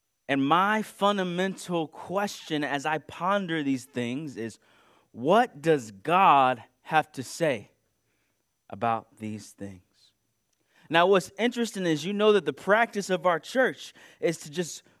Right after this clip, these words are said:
preach through books of the Bible. That's the regular thing we do. And I am just surprised and thankful that as I read God's word, I see that God does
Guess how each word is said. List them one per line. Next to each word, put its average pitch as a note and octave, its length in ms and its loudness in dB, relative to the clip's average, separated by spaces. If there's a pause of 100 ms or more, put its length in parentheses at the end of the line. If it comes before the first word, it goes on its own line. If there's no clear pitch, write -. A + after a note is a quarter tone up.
preach B3 540 -2
through G#3+ 260 -4
books G3+ 240 2
of G#3+ 60 -4
the F#3+ 80 -4
Bible. G3+ 260 2
That's E3 200 0
the E3 120 -2
regular G#3 480 2
thing G3+ 380 -4
we G3+ 160 -6
do. F#3+ 340 -6 (1080)
And E3 140 4
I A3 140 6
am A3 180 2
just G3+ 220 -4 (120)
surprised A#3+ 1160 0 (500)
and D#3+ 160 -4
thankful F3+ 680 -2 (640)
that E3 100 4
as G3 200 6
I F#3 120 6
read A3+ 420 2
God's G#3 320 4
word, F#3+ 600 0 (880)
I A2+ 120 -8
see D#3 240 -12
that C3 200 -4
God B2 340 -4
does A#2 540 -6